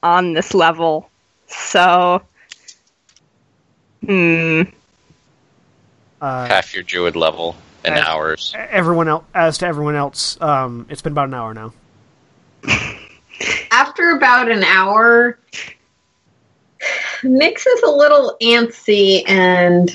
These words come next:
Speaker 4: let me just check. I think I can. Um,
Speaker 2: So,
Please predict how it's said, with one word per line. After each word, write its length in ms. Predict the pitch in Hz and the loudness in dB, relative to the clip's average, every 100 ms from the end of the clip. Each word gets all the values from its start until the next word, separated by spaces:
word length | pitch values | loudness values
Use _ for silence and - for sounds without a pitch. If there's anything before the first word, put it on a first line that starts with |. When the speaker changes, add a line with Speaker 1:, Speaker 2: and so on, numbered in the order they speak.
| 220 | -2
Speaker 4:
let 120 | 233 330 | 0 2
me 100 | 339 | 2
just 240 | 269 - _ _ _ _ _ _ _ | 0 -2 _ _ _ _ _ _ _
check. 360 | - - 254 254 254 247 254 - _ - - | -20 -6 0 4 4 2 -4 -12 _ -10 -6
I 140 | 220 _ | -6 _
think 240 | 285 320 - | -2 0 0
I 180 | - 185 | -2 -2
can. 1000 | - 202 196 208 214 220 220 220 220 - _ _ _ _ _ _ _ - | -2 2 4 6 6 6 6 6 4 -2 _ _ _ _ _ _ _ -4
Um, 800 | 208 202 208 220 226 247 240 247 _ _ _ _ _ - _ _ _ _ _ _ _ _ _ _ _ _ _ _ _ _ _ _ _ _ _ _ _ _ _ | 0 2 4 6 6 4 2 0 _ _ _ _ _ -20 _ _ _ _ _ _ _ _ _ _ _ _ _ _ _ _ _ _ _ _ _ _ _ _ _
Speaker 2:
So, 240 | 156 151 | -8 -8